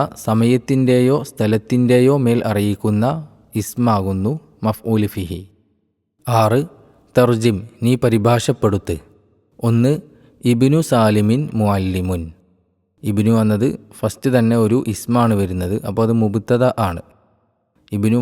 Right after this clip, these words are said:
മകൻ. ഇനി അവിടെ സാലിമിൻ എന്നുണ്ട്. ഇബ്നു എന്നതിൽ അലിഫ്ലാമോ തൻവീനോ ഇല്ല. സാലിമിൻ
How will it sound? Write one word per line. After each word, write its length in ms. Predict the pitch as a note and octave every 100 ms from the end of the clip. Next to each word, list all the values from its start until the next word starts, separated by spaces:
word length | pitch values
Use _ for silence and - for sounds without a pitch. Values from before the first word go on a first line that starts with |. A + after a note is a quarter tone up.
| A2
മകൻ. 280 | F#2+ F#2+ F2 - _ _ _ _ _ _ _ _ _
ഇനി 140 | B2 D3
അവിടെ 180 | C#3 A2+ C3 -
സാലിമിൻ 680 | A#2+ A#2+ A#2+ B2 B2+ C#3+ D#3+ C3
എന്നുണ്ട്. 320 | A#2+ F#2+ F2 - - A#2
ഇബ്നു 240 | A#2 C3 D3
എന്നതിൽ 280 | C3+ A#2+ A#2 C#3+ A2
അലിഫ്ലാമോ 560 | G#2 - A2+ A2 A#2 B2+
തൻവീനോ 420 | A2+ G2 G2+ G#2 G#2+
ഇല്ല. 160 | F2 F2+ G#2+ D3+ _ _ _ -
സാലിമിൻ 560 | A2+ A2 A2+ A#2+ C3